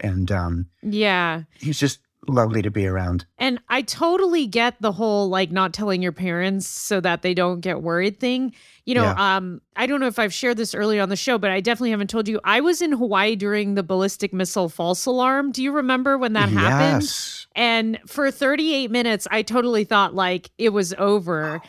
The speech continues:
Speaker 2: And I, I definitely did not call my parents 'cause I was like,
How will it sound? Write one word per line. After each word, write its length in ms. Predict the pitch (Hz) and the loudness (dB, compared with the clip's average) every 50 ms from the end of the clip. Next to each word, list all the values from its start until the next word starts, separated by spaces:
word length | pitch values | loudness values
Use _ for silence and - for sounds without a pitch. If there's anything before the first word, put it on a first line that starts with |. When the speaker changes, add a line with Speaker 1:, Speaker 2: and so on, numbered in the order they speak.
| - - - - | -14 -12 -6 -2
Speaker 2:
And 100 | 247 254 | 0 0
I, 200 | 233 247 254 - - | 2 0 0 -2 -2
I 140 | 226 262 277 | -2 -2 -2
definitely 520 | 214 196 269 262 294 294 311 330 320 294 | 0 0 0 0 0 0 0 -2 -2 -2
did 160 | 208 247 247 220 | -2 -2 -2 0
not 300 | 214 208 208 214 202 - | 2 2 2 2 0 -2
call 180 | - 226 214 202 | -4 -4 -2 0
my 160 | 196 185 190 | 0 0 -2
parents 420 | 175 226 226 247 233 202 190 175 | -2 -2 0 0 0 0 0 -2
'cause 200 | - - 214 190 | -4 -6 -2 0
I 100 | 220 208 | 0 0
was 180 | 202 202 190 - | 0 0 -2 0
like, 320 | 202 185 185 190 165 - | 0 0 0 0 -2 -8